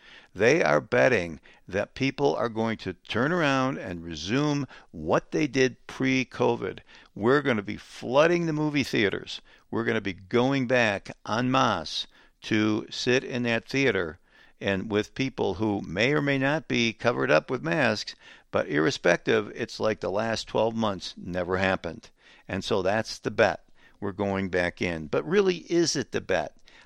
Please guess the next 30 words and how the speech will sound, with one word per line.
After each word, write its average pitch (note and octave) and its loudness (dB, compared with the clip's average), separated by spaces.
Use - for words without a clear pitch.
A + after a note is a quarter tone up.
I G3+ 6
don't A3 2
think B2+ -2
so. - -4
I G#3 2
think F#3 -2
what B2+ -2
the A2 -6
bet A#2 0
was G#2 -4
is, - -2
could E3+ 2
the G#2+ 0
folks - 2
at G2+ -2
Reddit, G#2+ 0
the G2 -6
Reddit A2 2
army, A2 0
all C#3+ 4
of C3 -2
a B2 -2
sudden B2 -2
go A#2+ 4
back B2+ -2
in A#2 -2
and A2 0
make B2+ -2
this A#2 -2
company A#2 -2